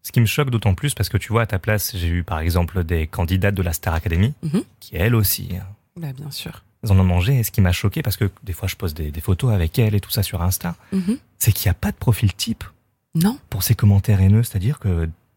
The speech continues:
Speaker 1: des fois je reçois des commentaires insultants, mais c'est de la part des gens qui ont manifestement la soixantaine, quoi, qui
Speaker 2: Oui,
Speaker 1: peuvent être nos
Speaker 2: mais,
Speaker 1: parents.
Speaker 2: mais c'est ça qui me, la plupart, moi, c'était ça. Et ça me rendait folle. J'étais en mode, mais moi, à soixante ans, j'espère faire autre chose que passer sur l'Instagram de, d'une jeune fille que je connais même pas et l'insulter.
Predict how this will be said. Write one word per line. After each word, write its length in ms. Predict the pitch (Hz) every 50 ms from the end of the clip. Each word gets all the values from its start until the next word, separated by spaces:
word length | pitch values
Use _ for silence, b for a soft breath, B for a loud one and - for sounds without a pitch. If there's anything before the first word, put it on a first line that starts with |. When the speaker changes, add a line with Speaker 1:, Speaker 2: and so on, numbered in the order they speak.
| _ _ _ _ _ _ _
Speaker 1:
des 80 | - 92
fois 160 | - - 214
je 80 | 202 -
reçois 180 | 104 - 139
des 80 | 104 95
commentaires 300 | - 92 87 87 - 90
insultants, 300 | 87 85 - 82 - 202
mais 80 | 202 165
c'est 100 | 101 107 95
de 40 |
la 80 | 92 87
part 140 | 76 113 107
des 100 | 92 90
gens 140 | 90 180 190
qui 120 | - -
ont 60 | 98
manifestement 760 | 90 90 104 151 165 151 - - 101 - - - 104 110 185
la 160 | 202 131 101 95
soixantaine, 640 | - - 180 135 - 139 135 - 233 233 226 170
quoi, 120 | - -
qui 60 | 175 196
Speaker 2:
Oui, 60 | 277
Speaker 1:
peuvent 120 | 359 - -
être 120 | - -
nos 60 | -
Speaker 2:
mais, 100 | 143 170
Speaker 1:
parents. 200 | 160 143 196 220
Speaker 2:
mais 80 | 170 165
c'est 140 | 143 - 160
ça 200 | - - - -
qui 140 | - - 208
me, 180 | 185 165 160 - - 131 - - - - -
la 280 | - 151 - - 156 147
plupart, 460 | - - 170 - - 202 269 294 202
moi, 160 | 165 180 254
c'était 220 | - 214 160 - 190
ça. 220 | - - 180 196 - _ _ - -
Et 20 |
ça 140 | 156 - 165
me 60 | 139
rendait 220 | 135 151 139 151
folle. 260 | 156 - - 269 277 202
J'étais 160 | 147 - -
en 40 | 139
mode, 160 | 135 135 135
mais 140 | 127 139 - B B B B B B B B B
moi, 160 | 156 165 165
à 60 | 147 139
soixante 360 | - 139 127 120 139 135 -
ans, 60 | 214
j'espère 320 | 170 151 127 - 147 135
faire 160 | - - 143 131
autre 160 | 156 - -
chose 180 | - 226 240
que 140 | - - 175
passer 240 | 147 - 151 143 156
sur 180 | 147 - 151 147
l'Instagram 540 | 143 147 143 - 160 143 139 151 160 160
de, 80 | 143 147
d'une 400 | 143 135 135 139 143 147 143 135
jeune 160 | 135 147 147
fille 180 | - - 202 185
que 100 | - 175
je 80 | 156
connais 200 | - - 143 131
même 160 | 131 139 135 -
pas 180 | - 196 202
et 60 | 175
l'insulter. 560 | 151 139 139 139 - - 160 - - 226 233